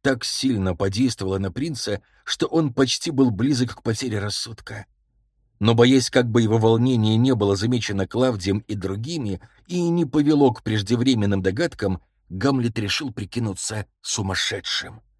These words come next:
Таким образом, думал он, можно будет безопаснее идти к намеченной цели.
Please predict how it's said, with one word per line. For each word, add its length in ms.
Таким 360
образом, 580
думал 320
он, 280
можно 320
будет 300
безопаснее 880
идти 300
к 100
намеченной 540
цели. 460